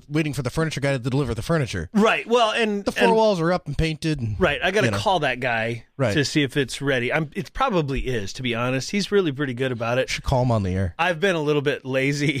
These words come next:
Speaker 2: <laughs> in,
Speaker 1: Call him on
Speaker 2: in
Speaker 1: the air and say,
Speaker 2: actually
Speaker 1: "Hey,
Speaker 2: contacting him. So
Speaker 1: when's our desk coming?
Speaker 2: So we
Speaker 1: Show
Speaker 2: are,
Speaker 1: us our desk."
Speaker 2: we are doing the Schmidt Show. We're broadcasting the Schmidt Show live. Um, you can also find us on schmidt show dot com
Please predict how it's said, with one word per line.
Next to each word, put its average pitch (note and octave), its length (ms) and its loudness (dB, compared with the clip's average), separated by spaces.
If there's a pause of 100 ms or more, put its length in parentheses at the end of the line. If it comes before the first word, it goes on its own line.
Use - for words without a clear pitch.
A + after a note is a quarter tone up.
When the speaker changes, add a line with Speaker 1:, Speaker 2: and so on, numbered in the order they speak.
(100)
Speaker 2:
<laughs> - 60 0
in, E3 300 2
Speaker 1:
Call D#3 140 0
him D#3 60 4
on C#3+ 40 6
Speaker 2:
in B2 60 4
Speaker 1:
the A#2 80 2
air A#2 80 2
and C#3+ 120 2
say, B2 100 0
Speaker 2:
actually G#2+ 40 0
Speaker 1:
"Hey, C#3 140 2
Speaker 2:
contacting C3 560 -2
him. A2 180 -6
So - 180 -2
Speaker 1:
when's D#3 160 2
our E3+ 80 0
desk C#3 300 -2
coming? G2 380 -2 (340)
Speaker 2:
So G#3 260 2
we F#3+ 140 0
Speaker 1:
Show B3+ 80 6
Speaker 2:
are, B3 60 6
Speaker 1:
us G3+ 100 0
our C3+ 80 0
desk." A2+ 400 -2 (260)
Speaker 2:
we A3+ 280 4
are G3 340 4 (240)
doing A3+ 460 2
the F#3 100 2
Schmidt G#3+ 320 0
Show. G3+ 200 0
We're F3 120 2
broadcasting E3+ 720 0
the C#3 60 0
Schmidt D#3 320 -2
Show C#3+ 220 0
live. C#3 440 2 (300)
Um, F3+ 240 0
you A3 140 0
can B3+ 100 2
also C#4 320 2
find G#3+ 300 0
us - 180 -2
on E3 540 2
schmidt F#3+ 320 0
show F3+ 260 2
dot D#3 380 -2
com D3+ 420 0